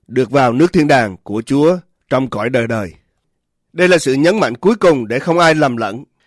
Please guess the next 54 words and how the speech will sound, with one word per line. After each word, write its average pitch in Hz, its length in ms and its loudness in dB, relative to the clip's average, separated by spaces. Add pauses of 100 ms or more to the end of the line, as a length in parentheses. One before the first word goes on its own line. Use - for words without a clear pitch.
(120)
để 127 140 -2
không 190 160 2
ai 196 100 4
tưởng 170 240 0
tượng 147 200 -2
rằng 143 280 0
có 175 120 0
nhiều 170 260 0
cách 196 180 -4
khác, 202 380 0
có 202 100 -2
nhiều 151 220 0
lối 131 200 0
khác 185 320 0
để 123 200 -4
vào 135 220 2
thiên 160 220 -2
đàng, 127 260 2 (340)
để 113 180 -4
gặp 135 240 -2
Chúa, 175 280 4
để 123 200 -4
ở 120 120 -4
trong 143 220 0
sự 123 140 -8
hiện 107 200 -8
diện 98 180 -8
với 131 180 -2
Ngài 127 280 -2
trong 127 200 -6
cõi 110 180 -6
vĩnh 110 160 -8
hằng. 110 260 -8 (360)
Không, 165 360 0 (420)
chỉ 123 120 -6
có 165 80 0
những 165 180 0
người 135 180 0
được 107 220 -8
cứu 180 200 4
bởi 120 220 -4
huyết 170 240 0
Chúa 175 120 0
Cứu 165 140 -2
Thế 170 120 2
Giêsu 151 440 2 (340)
mới 160 200 0
được 143 160 0
ban 160 200 2
cho 160 200 4
sự 113 200 -4
sống 165 220 -2
đời 139 140 2
đời 123 300 0